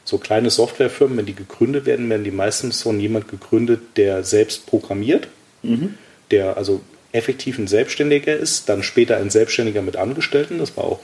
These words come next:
Speaker 1: hier der Fall. Mein Vater war so jemand. Der macht dann auch ein Produkt, also es geht im Wesentlichen um das Produkt, aber das Ganze drumherum, also Marketing, Vertrieb, Administration, Organisation, wird ein bisschen vernachlässigt.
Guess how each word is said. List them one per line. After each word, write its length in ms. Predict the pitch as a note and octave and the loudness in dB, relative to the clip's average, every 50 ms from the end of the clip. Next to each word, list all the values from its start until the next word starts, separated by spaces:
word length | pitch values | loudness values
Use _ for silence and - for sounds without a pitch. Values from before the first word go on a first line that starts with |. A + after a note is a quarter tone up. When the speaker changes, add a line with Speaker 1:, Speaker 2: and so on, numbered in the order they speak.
| - - | -12 -4
Speaker 1:
hier 160 | - A2+ G#2 | 0 2 2
der 100 | G2 F#2 | 2 0
Fall. 320 | - - - A#2 C#3 D#3+ - - - | 0 -2 0 0 0 0 -2 -6 -10
Mein 200 | C3+ - - - | -10 -8 -8 -8
Vater 380 | - - G#2 - - G2+ F#2 F#2 | -4 -2 -2 0 0 0 0 2
war 160 | E2+ F#2 A#2 | 2 2 4
so 140 | B2+ C3+ C3+ | 4 2 2
jemand. 400 | C#3 D3 D3+ D#3 E3 F3 E3 - - - - - - - - - - _ _ - _ _ _ _ _ _ _ _ - - _ _ _ - | 0 -2 -2 -4 -6 -8 -10 -12 -16 -20 -20 -20 -20 -20 -20 -20 -20 _ _ -20 _ _ _ _ _ _ _ _ -20 -20 _ _ _ 0
Der 140 | A2 G2+ | 0 2
macht 260 | F#2 G2 G#2 A2+ - - | 2 0 -2 0 2 0
dann 100 | B2+ A#2+ | 2 2
auch 160 | A#2+ A2+ - | 2 0 0
ein 100 | A2 G#2 | -2 -6
Produkt, 420 | - - - - - - - - | -8 -6 -2 0 0 0 0 -2
also 120 | - - - | -2 -2 -4
es 80 | - | -2
geht 140 | - A#2+ A2 | -2 0 0
im 120 | A2+ G2+ | 0 2
Wesentlichen 420 | G2 A2+ B2+ B2+ D3 C3 B2 - A#2+ | 2 2 2 2 -2 -6 -6 -6 -6
um 100 | A2 G#2 | -4 -2
das 140 | G2+ G2 - | -2 -2 -2
Produkt, 480 | - - - - D#3 - - - - - _ _ _ _ _ _ _ _ _ _ _ _ _ _ _ | -6 -2 2 2 2 2 0 -4 -14 -16 _ _ _ _ _ _ _ _ _ _ _ _ _ _ _
aber 240 | - G2+ G2+ A2 A#2 | 0 0 2 2 2
das 180 | A2+ A2+ - - | 2 2 2 2
Ganze 220 | A#2 A2 G#2+ G#2 | 0 0 0 -2
drumherum, 600 | - - - A2+ G#2+ G2+ G2 F#2 - A#2+ B2+ B2 | -6 -6 -4 -4 -2 -2 0 2 2 2 4 2
also 360 | G#2 F#2 F2+ F#2 F#2+ F2+ E2+ - - - | 0 -2 -2 -2 -2 -2 -4 -6 -10 -16
Marketing, 720 | - F#2 F#2 G#2 A2 A2 - - - - A2+ G#2+ G#2+ G#2 | -12 -6 0 0 0 0 0 -2 -4 -2 -2 0 0 -2
Vertrieb, 680 | G2+ - G#2 G2 - - - A2+ A#2 A#2 A#2 A2+ - - | -2 -2 -2 -2 -4 -6 -10 -8 -6 -6 -6 -8 -8 -8
Administration, 760 | A2+ G#2+ G2+ - A2 G#2+ G#2 - - G#2+ G#2 - - A2 G#2+ | -8 -8 -6 -4 -2 -2 -2 -2 -2 -2 -2 0 0 -2 0
Organisation, 1000 | - - G#2+ A2+ A2+ A#2 A#2 - A#2 A2 - - - A2+ A2+ A#2 A2+ A2 G#2 G#2 | 0 0 0 0 2 2 2 2 2 2 2 2 2 2 2 2 0 0 0 2
wird 220 | A2 A2+ A2+ - - - _ _ _ _ - | 2 2 2 0 -4 -20 _ _ _ _ -12
ein 80 | - A#2 | -10 -6
bisschen 420 | - - C3+ C3+ - - C3+ A#2+ | -2 0 0 0 2 2 0 0
vernachlässigt. 1000 | G#2+ - - G2 F#2 F2+ F#2 F#2+ - - F#2 E2+ E2 - - D2+ C#2+ - - - | 0 -2 -4 -2 0 0 0 0 0 -2 -4 -4 -2 -4 -4 -6 -6 -8 -10 -14